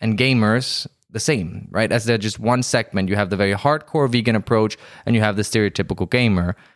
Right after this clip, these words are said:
They need different approaches. And then when it builds on that, the way that they promote themselves in communication and with sponsorships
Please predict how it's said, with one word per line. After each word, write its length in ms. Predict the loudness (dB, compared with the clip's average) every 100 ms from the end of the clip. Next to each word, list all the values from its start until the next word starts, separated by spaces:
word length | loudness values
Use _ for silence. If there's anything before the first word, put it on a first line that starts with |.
| _ -4
They 200 | 0 0
need 180 | -2
different 300 | -4 -2 0
approaches. 640 | 0 0 -2 -2 -6 -4 0
And 140 | 2
then 300 | 2 -2 -2
when 160 | 0 0
it 160 | 0
builds 380 | 0 0 0 0
on 160 | 2 2
that, 420 | 2 2 -2 -6 -20 _ 0
the 60 |
way 220 | 2 2
that 60 | 2
they 120 | 0
promote 460 | 0 2 2 2 0
themselves 480 | 0 2 0 0 -2
in 60 |
communication 800 | 0 0 0 0 0 2 0 2
and 80 | 2
with 100 | 2
sponsorships 800 | 0 0 0 0 0 0 0 -2